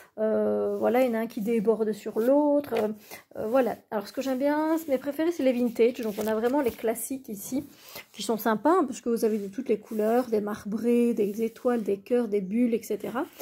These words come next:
Mais les vintage sont vraiment très beaux, moi je les aime vraiment beaucoup, euh, voilà.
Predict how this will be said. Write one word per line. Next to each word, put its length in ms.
Mais 60
les 100
vintage 440
sont 180
vraiment 400
très 180
beaux, 240
moi 100
je 100
les 180
aime 100
vraiment 380
beaucoup, 400
euh, 520
voilà. 280